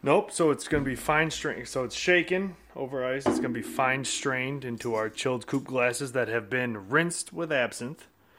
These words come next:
So the absinthe doesn't add any, not flavor, but it doesn't add any alcohol percentage or anything. It's such a small amount, very small amount.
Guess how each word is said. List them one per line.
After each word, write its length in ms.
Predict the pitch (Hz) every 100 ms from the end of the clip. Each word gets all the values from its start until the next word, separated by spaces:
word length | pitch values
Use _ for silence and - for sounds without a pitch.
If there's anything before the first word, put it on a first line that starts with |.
| - - -
So 160 | - 139
the 160 | 160
absinthe 540 | 196 233 - 170 135 - _ _ _ - 156
doesn't 360 | 165 151 156 -
add 540 | 127 123 110 104 101 - _ _ _ _
any, 440 | 127 139 135 123 107 - - - _ _ _ _ - - - - - - - - - _
not 160 | 104
flavor, 540 | - - 127 120 104 98
but 240 | 92 113
it 140 | 107 113
doesn't 260 | 160 147
add 280 | - 123 120
any 240 | 110 110 -
alcohol 420 | 110 117 104 113
percentage 460 | - - 113 107 101
or 60 |
anything. 220 | 104 104 104
It's 100 | -
such 220 | 165 120
a 40 |
small 520 | - - 135 120 120
amount, 440 | 104 98 104 110 104
very 260 | 110 113
small 340 | 110 - 117 117
amount. 320 | 120 120 123